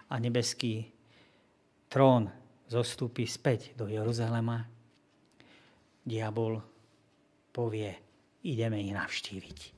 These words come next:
Ale nie je to zdvorilostná návšteva. Nie je to priateľské kafičko. Idú so zámerom zničiť.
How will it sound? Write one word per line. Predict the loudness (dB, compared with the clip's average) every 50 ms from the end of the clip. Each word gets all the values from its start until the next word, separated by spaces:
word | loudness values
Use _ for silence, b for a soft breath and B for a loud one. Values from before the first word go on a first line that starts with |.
| -16 B B B B B B B B B B B 0
Ale | 2 2 4 4
nie | 4 4 4 4
je | 2 2 0
to | -2
zdvorilostná | -2 0 0 0 0 0 0 -2 -4 -4 -6 -6 -6
návšteva. | -4 -4 -4 -6 -6 -8 -8 -10 -8 -10 -8 -8 -10 -10 -12 -16 -20 B B B B B B B -2 2
Nie | 6 8 10 10 10 10
je | 8 6 4
to | 4 4 2 0 0
priateľské | 2 4 6 6 6 4 4 2 0 0 0 -2 -4 -4 -4 -4
kafičko. | -4 -6 -8 -6 -8 -8 -8 -8 -8 -8 -10 -12 -12 -14 -18 -20 -20 _ _ _ _ _ _ _ -20 _ -20 -20 -20 B B B B -4 -2
Idú | 0 0 2 2
so | 0 0 2
zámerom | 2 2 2 2 2 2 0 0 0 -2 -4 -6 -8 -14 -16 -12 -8
zničiť. | -6 -4 -4 -4 -4 -4 -6 -6 -6 -8